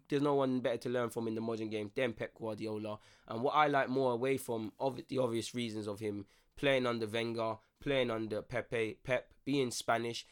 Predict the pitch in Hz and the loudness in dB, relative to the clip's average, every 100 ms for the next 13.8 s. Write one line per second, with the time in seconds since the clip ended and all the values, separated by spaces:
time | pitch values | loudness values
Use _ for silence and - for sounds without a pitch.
0 | _ - 113 147 135 131 123 - 143 131 | _ -6 -2 0 0 0 -4 0 2 2
1 | 131 123 123 117 110 - - - 127 139 | 2 2 2 0 -2 -4 -10 -4 0 0
2 | - 113 113 104 110 120 - 139 - - | 0 -4 -4 -2 -2 -4 0 -2 -2 -8
3 | - _ _ - 143 143 147 131 151 147 | -20 _ _ -2 0 4 2 4 4 4
4 | 135 - 160 131 135 139 143 139 143 147 | 2 -2 -2 0 2 2 2 0 -2 -4
5 | 147 _ - 117 - - 131 123 - 135 | -4 _ -14 -14 -14 -6 -2 -2 0 -2
6 | - 131 131 - 143 - 127 135 135 123 | 0 -2 0 0 -2 -2 -4 -2 -2 -2
7 | 123 147 147 - - 139 131 - 120 - | 0 0 0 -2 -2 0 0 -2 -4 -4
8 | 113 143 151 123 95 _ _ 135 123 - | -4 -2 0 -2 -4 _ _ -4 -4 -2
9 | 135 127 - 123 123 - 135 127 123 - | -4 -4 -6 -4 -4 0 0 0 -4 -6
10 | - - 104 - _ - - _ _ - | -4 -6 -6 -12 _ -20 -20 _ _ -14
11 | 104 143 160 139 151 147 127 123 151 190 | 0 4 6 4 0 -2 -4 -4 -2 0
12 | 147 123 - 127 120 110 - - - 117 | 2 0 -2 -2 -2 -4 -18 -14 -2 -2
13 | - 120 - - 117 107 113 107 | 0 -4 -4 -8 -10 -6 -6 -6